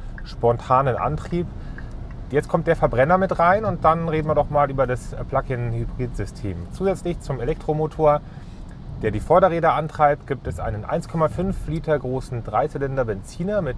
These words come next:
hundertzweiunddreißig K W, hundertachtzig P S. Der treibt auch die Vorderräder an. Die kombinierte Leistung, auch Lynk und Co gibt wie Volvo keine Systemleistung, sondern eine kombinierte Leistung an, liegt dann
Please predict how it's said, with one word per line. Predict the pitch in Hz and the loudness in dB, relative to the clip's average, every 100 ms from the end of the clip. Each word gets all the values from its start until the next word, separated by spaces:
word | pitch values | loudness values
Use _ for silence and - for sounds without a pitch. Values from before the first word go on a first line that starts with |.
| - | -6
hundertzweiunddreißig | 147 139 120 - 127 147 135 110 117 120 107 | -2 -2 -2 -6 -6 -4 -2 0 0 -2 -8
K | 104 98 | -6 -6
W, | 135 147 | -4 -6
hundertachtzig | 127 117 - 117 - - | -4 -4 -4 -8 -10 -10
P | - - | -8 -4
S. | 151 - | -4 -2
Der | 117 | -2
treibt | - 110 - | -2 -4 -2
auch | 107 - | -2 -2
die | 165 | -4
Vorderräder | - 160 156 151 156 127 | -2 0 0 0 0 0
an. | 147 170 - - - - - - - | -2 -6 -10 -16 -16 -16 -14 -12 -4
Die | 123 123 127 123 - - | -2 0 0 -4 -6 -14
kombinierte | - 143 139 135 139 202 170 | 0 0 2 0 2 2 2
Leistung, | 143 123 147 165 - 170 175 175 156 | 4 6 6 2 -4 -2 0 -2 -2
auch | 120 127 131 - | 2 4 4 0
Lynk | 127 143 | -4 -4
und | 123 - | -6 -4
Co | 151 | -2
gibt | 143 139 - | -2 -2 -4
wie | 113 | 0
Volvo | 113 131 123 | 2 2 0
keine | 117 117 113 | 0 0 0
Systemleistung, | 107 107 - 120 143 139 131 131 | -2 -6 -8 -4 -2 0 0 0
sondern | 123 113 | -4 -2
eine | 110 | -4
kombinierte | 120 113 110 131 | -6 -4 -4 -2
Leistung | 127 113 120 - 87 | 2 2 2 -2 -6
an, | 107 113 - - - - - | -4 -6 -10 -14 -14 -12 -8
liegt | 104 - - 104 | -6 -8 -2 0
dann | 98 101 | 2 0